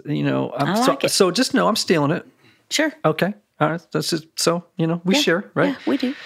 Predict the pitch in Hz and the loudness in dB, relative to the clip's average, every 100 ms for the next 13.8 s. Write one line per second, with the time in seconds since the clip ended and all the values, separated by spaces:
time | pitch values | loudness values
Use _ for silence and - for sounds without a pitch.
0 | - - 196 180 226 254 - 208 - 214 | -14 -4 0 2 2 2 2 0 2 0
1 | 208 185 - 202 196 - - - _ - | 0 -2 0 0 0 -2 -4 -6 _ -4
2 | 165 160 185 175 170 156 117 - - 175 | -4 0 0 2 2 2 0 -2 -2 2
3 | 233 202 - _ _ _ _ _ - - | 0 0 -6 _ _ _ _ _ -2 2
4 | 175 185 175 170 160 - 151 160 160 156 | 2 2 0 0 0 0 0 0 2 0
5 | - 165 165 175 165 - 160 151 143 135 | -2 -2 0 0 -2 -2 -2 -2 -2 -2
6 | 131 123 117 113 120 131 156 _ _ _ | -2 -2 -2 -4 -6 -6 -8 _ _ _
7 | _ - 151 147 147 - - 143 - 160 | _ 0 2 2 0 -4 -4 -4 0 0
8 | 175 202 170 156 180 175 160 156 - 151 | 2 2 -2 -2 0 2 0 -2 -4 -4
9 | - - 147 143 - 156 170 156 143 151 | -4 -2 -2 0 0 2 0 0 -2 -2
10 | 147 143 - - 147 139 - 135 - - | 0 -4 -4 -4 -2 -2 -2 -2 0 -2
11 | 180 139 120 - - _ _ _ _ _ | -2 -4 -6 -8 -10 _ _ _ _ _
12 | _ _ _ _ 139 127 131 131 131 - | _ _ _ _ -12 -4 -2 0 0 -2
13 | - 160 170 143 113 - - | -2 0 2 0 -2 -4 -6